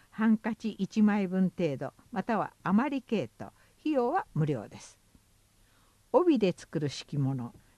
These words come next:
期日、六月十三日月曜日、午後一時から三時。定員十五人申し込み順。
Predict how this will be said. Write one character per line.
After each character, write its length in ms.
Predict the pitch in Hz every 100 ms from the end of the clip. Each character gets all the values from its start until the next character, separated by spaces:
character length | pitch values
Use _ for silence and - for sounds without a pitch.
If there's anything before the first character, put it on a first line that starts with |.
| _
期 140 | 214
日、 400 | 170 175 - 175 -
六 240 | 170 -
月 260 | 240 262 202
十 200 | 202 233
三 200 | 220 180
日 280 | 165 -
月 320 | 185 180 - 208
曜 260 | 190 156
日、 180 | 147 185
午 160 | - 208
後 160 | 180 165
一 240 | 160 214
時 80 | 180
か 120 | 156
ら 140 | 180
三 260 | 226 185 143
時。 220 | 139 151 -
定 180 | 196 180
員 320 | 190 185 175
十 180 | 196 208
五 120 | 185
人 180 | 220 240
申 140 | 175
し 120 | 151 -
込 80 | 139
み 140 | 139
順。 180 | 135 139